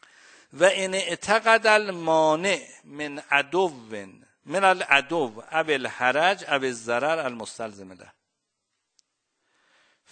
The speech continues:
تصور می‌کرد که در راه حج مانع امنیتی وجود داشته،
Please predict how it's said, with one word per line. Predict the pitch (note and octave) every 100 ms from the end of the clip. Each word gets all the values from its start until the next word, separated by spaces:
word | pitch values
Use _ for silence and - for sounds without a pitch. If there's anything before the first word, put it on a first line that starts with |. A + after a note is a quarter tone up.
| -
تصور | - F#3+ - F#3 F3+ G3 A#3 A3
می‌کرد | F3 C#3+ - C3 B2 _
که | C3+ B2+ -
در | C#3+ C#3+
راه | C3 C3 C3+ C3 C3
حج | A#2+ C3+ F3 F#3+ - _ _ _ _ _ _ _
مانع | C3+ C3 D3 D3 D3 F#3+ G#3 D#3
امنیتی | D3+ D3 D3 D3+ -
وجود | E3 C3 B2
داشته، | A2+ G#2+ - A#2